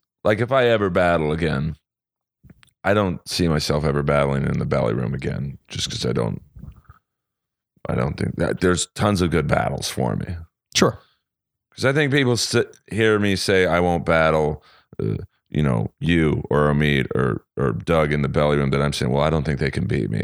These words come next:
Speaker 1: I'm very beatable. I just, I want it to be special when I battle.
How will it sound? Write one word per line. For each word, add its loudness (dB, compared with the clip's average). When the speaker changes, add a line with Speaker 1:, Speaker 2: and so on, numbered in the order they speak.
Speaker 1:
I'm 0
very 2
beatable. -4
I 0
just, -2
I -2
want 0
it -4
to -6
be -4
special -2
when -6
I -6
battle. -12